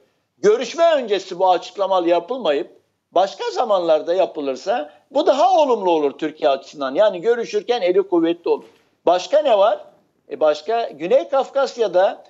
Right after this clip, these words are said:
e, tü-, A B D'yi davet ediyor. Karadeniz'de A B D'yi, nato'yu davet ediyor. E, Suriye'de işbirliği yapalım şeklinde mesajları var Türkiye'nin. E, şimdi tabii,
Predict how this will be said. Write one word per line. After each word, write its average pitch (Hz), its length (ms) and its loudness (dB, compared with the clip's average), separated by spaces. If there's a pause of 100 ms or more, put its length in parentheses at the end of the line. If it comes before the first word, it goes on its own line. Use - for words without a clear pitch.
(140)
e, 180 100 0
tü-, 220 300 -4
A 202 260 4
B 220 180 2
D'yi 214 220 2
davet 139 380 0
ediyor. 127 380 -8
Karadeniz'de 220 680 0
A 185 280 2
B 185 180 -6
D'yi, 185 200 -2
nato'yu 165 360 -4
davet 127 380 0
ediyor. 127 380 -14 (340)
E, 143 60 -2
Suriye'de 262 560 2
işbirliği 214 640 -2
yapalım 170 480 0
şeklinde 160 400 -6
mesajları 156 600 0
var 135 220 2
Türkiye'nin. 131 480 -16 (300)
E, - 80 -6
şimdi 175 320 -2
tabii, 180 360 0